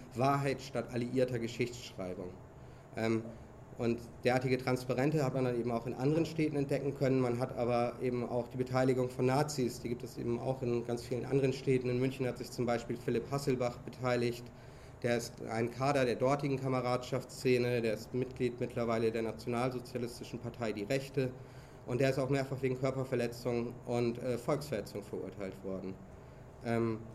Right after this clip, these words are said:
und ich glaube, das hat Gründe, dass dann eben Nazis teilnehmen, dass sie mit solchen Inhalten,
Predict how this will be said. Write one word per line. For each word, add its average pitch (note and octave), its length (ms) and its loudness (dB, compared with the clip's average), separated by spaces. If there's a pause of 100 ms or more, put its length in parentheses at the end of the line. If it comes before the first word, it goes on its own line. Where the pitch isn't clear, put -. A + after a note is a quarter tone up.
(260)
und B2+ 100 0
ich A#2+ 100 -4
glaube, C#3+ 220 6
das D3 160 0
hat C3 160 -2
Gründe, C#3 380 8
dass G#2+ 200 -2
dann A2+ 200 -2
eben A2 160 0
Nazis A#2+ 520 0
teilnehmen, G#2 440 0
dass G2+ 160 -8
sie A2+ 60 -4
mit G#2+ 100 -4
solchen G#2 280 -2
Inhalten, C3+ 640 2